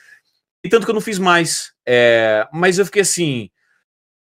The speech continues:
"Putz, cara, ia ser muito legal ficar fazendo, é, entrega", se fosse, tipo, de noite, né?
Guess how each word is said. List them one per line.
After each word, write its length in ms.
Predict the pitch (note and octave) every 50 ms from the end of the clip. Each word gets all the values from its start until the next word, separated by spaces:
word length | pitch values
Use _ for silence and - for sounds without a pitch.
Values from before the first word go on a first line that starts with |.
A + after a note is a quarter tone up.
| _ _ -
"Putz, 240 | D#3+ C#3+ D3 - -
cara, 300 | - - G#2+ G2 G2+ A#2+
ia 120 | C3+ C#3+
ser 240 | D3 - - E3+ E3+
muito 520 | D3+ C3 C3 C#3 D3+ F3 G3+ A#3+ B3 -
legal 360 | G3+ F3 D#3 A#2 A2+ A#2 A2 G#2+
ficar 300 | - A#2+ G#2+ - A#2 G#2+
fazendo, 840 | - B2+ G#2+ G2+ G#2 A2 G#2 G#2 G#2 G2+ G2 F#2+ F#2 F#2 F2 - _ _ -
é, 540 | G2 G2+ G2 F#2+ F#2+ F#2+ F#2 F#2 F2 - - -
entrega", 680 | B2+ A2+ G#2+ - - B2 B2+ D3+ D#3 C3+ A2+ G2 F2
se 60 | - -
fosse, 180 | C#3 C3 -
tipo, 220 | - - - - A#2
de 120 | G#2 B2+
noite, 440 | A#2+ A#2 B2 A#2+ A2 G2+ - - G2
né? 160 | G2 G#2+ A#2+